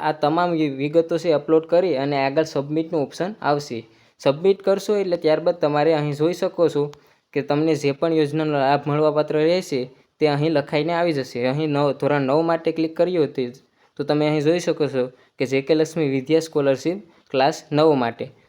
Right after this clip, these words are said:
તો તમારે અહીં એપ્લાય પર જે ક્લિક કરવાનું છે. ત્યારબાદ તમારે જે છે તે આગળ ફોર્મ ખુલી જશે. તેમાં તમારે ફોર્મ ભરવામાં તમે જોઈ શકો છો કે અહીં તમારે યોજનાના તમામ જે પ્રશ્નો હોય છે તે તમારે અહીં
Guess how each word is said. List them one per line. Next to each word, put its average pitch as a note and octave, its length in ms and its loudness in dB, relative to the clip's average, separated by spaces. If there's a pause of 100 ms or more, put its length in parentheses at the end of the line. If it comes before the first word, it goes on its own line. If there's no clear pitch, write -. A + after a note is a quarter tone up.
તો D#3 60 -4
તમારે D#3+ 320 2
અહીં F3+ 240 0
એપ્લાય D#3+ 340 2
પર E3+ 240 0
જે - 260 -10
ક્લિક E3 340 -2
કરવાનું B2 380 2
છે. D#3+ 260 -4 (280)
ત્યારબાદ E3 280 2
તમારે E3 360 0
જે E3 160 -2
છે F3 180 0 (480)
તે E3 120 4 (1080)
આગળ C#3+ 260 2
ફોર્મ F3 340 0 (160)
ખુલી E3+ 260 0
જશે. A#2 440 -4 (400)
તેમાં E3 240 2
તમારે F3+ 240 2
ફોર્મ E3+ 360 -2
ભરવામાં D#3+ 480 2
તમે D3+ 180 0
જોઈ D#3 200 0
શકો E3 340 -2
છો D3 180 -2 (360)
કે C#3 80 0
અહીં D3+ 180 0
તમારે D#3 240 4
યોજનાના C#3+ 500 0
તમામ D3 380 -2
જે C#3 100 0
પ્રશ્નો C#3+ 460 -2
હોય E3+ 160 -4
છે D3+ 140 -2
તે C3+ 140 -10
તમારે C3+ 380 -2
અહીં C3+ 280 -4